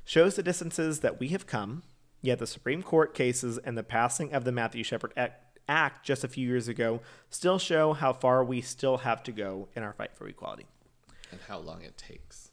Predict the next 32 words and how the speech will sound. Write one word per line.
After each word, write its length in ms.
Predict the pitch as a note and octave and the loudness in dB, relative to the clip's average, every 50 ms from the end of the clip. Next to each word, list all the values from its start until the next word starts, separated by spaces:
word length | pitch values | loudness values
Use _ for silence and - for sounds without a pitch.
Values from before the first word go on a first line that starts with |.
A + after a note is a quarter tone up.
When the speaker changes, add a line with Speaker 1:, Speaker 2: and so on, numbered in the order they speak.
| - | -10
Speaker 1:
Exactly. 460 | G#2 G#2 G2+ F#2+ F#2+ F2 - - D#2+ E2 - - - - - - - - - | -10 -8 -8 -8 -10 -10 -12 -16 -20 -20 -20 -20 -20 -20 -20 -20 -20 -20 -20
So 540 | - - - C#3+ C#3 C3 B2+ B2+ B2 A#2+ B2+ - - - - - - - - - A#2+ - | -4 2 6 8 8 8 8 6 4 2 -2 -10 -16 -20 -20 -20 -20 -20 -20 -20 -20 -20
Speaker 2:
It's 80 | - - - | -20 -20 -16
not 300 | A2 F#2+ F2+ G2 - - | -14 -14 -14 -16 -16 -16
the 80 | - F2+ | -16 -14
short 320 | - - - E2 D#2+ - - _ _ | -12 -12 -12 -12 -14 -14 -18 _ _
fight. 380 | - - - - - _ - - - _ _ - | -18 -18 -18 -20 -20 _ -20 -20 -20 _ _ -6
Speaker 1:
Exactly. 540 | C3+ B2+ A#2 A#2+ B2+ G#2+ F2 - - F#2 F2+ - - - _ | -6 -4 -4 -4 -4 -4 -4 -4 -8 -16 -18 -18 -20 -14 _
It 140 | - C#3+ C3+ | -6 -2 0
has 180 | D#3 C3 B2 | 0 0 2
not 200 | B2 D3 D3+ - | 2 0 0 0
been 80 | F3+ E3+ | 0 -2
the 60 | E3+ | 0
short 200 | - F3 D3+ B2+ | 0 0 0 2
fight. 300 | - D#3 D3 C#3+ C#3 C#3 - - - - - - | 4 4 4 4 4 0 -6 -20 -20 -20 -12 -6
It 160 | - C3 C3+ - | -4 -4 -2 -2
will 140 | A#2+ A#2 | -4 -4
never 180 | A2+ A#2+ C3 C#3+ | -2 0 0 0
be 100 | C#3+ D3+ | 0 0
the 60 | C#3+ | 0
short 280 | C#3 - D#3 C#3 - - | 0 0 0 0 0 2
fight. 300 | - B2+ B2+ B2 B2 B2 - - _ _ - - - - - - _ _ - - | 2 4 4 4 2 -2 -4 -12 _ _ -20 -20 -20 -20 -20 -20 _ _ -12 -8
And 640 | - G#2+ G#2 G#2 G#2+ G#2 G#2 G2+ G2+ G#2 G2+ G2 G2 - _ _ | -6 -4 -4 -4 -4 -6 -6 -8 -8 -10 -10 -12 -14 -16 _ _
like 320 | - B2+ A#2+ B2 B2+ B2+ - - - _ _ _ _ | -2 0 0 0 0 -2 -6 -14 -16 _ _ _ _
L 200 | - C3+ C3+ D3 | 4 4 4 4
Tags 300 | C#3+ - D3+ C3+ C3+ B2+ | 4 4 2 2 2 2
has 100 | B2+ A#2 | -2 -2
talked 200 | - C3+ B2 A#2 | 2 2 0 2
about 380 | - - A#2 A2 - - - - | 2 0 -2 -2 -4 -8 -12 -6
multiple 320 | C3 B2 A#2 A2+ C3+ C3 | -4 -4 -4 -2 -2 -2
times 240 | B2+ C3+ B2 A#2+ A2+ | -2 -2 -2 -2 -4
before, 520 | A2 A2+ - - A2+ G#2+ G#2+ G#2 G#2 G2+ | -6 -8 -6 -4 -4 -4 -4 -6 -8 -10